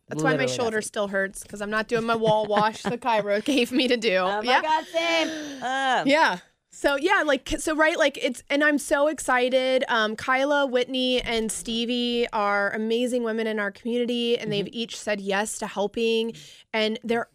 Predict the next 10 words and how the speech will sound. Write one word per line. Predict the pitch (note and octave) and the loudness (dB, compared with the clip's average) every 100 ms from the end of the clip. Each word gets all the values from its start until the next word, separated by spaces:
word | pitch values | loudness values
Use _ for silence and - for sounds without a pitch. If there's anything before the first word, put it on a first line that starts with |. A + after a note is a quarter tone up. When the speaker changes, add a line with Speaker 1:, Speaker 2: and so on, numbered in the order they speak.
| _ - | _ -4
Speaker 1:
each | C4 C4 - | -2 -2 -6
geniuses | G#3 G#3+ G#3 A3 A3+ B3+ A#3 A3+ | -8 -4 -2 -2 -2 0 0 0
in | A3 | -6
different | G3 F#3+ G3 - | -6 -8 -10 -8
lanes | F3 F#3 A3 B3 | -8 -4 -4 -4
than | C4+ C4 | -6 -6
I | B3+ | -4
am. | B3+ B3+ C4 C4+ C4+ E3+ | -2 -2 -2 0 0 -2
Speaker 2:
Yeah. | E3+ C#3 G#2+ - _ | -4 -8 -10 -18 _
Speaker 1:
And | - A3 G#3 G3+ G3+ G3+ | -2 0 0 -2 -2 -4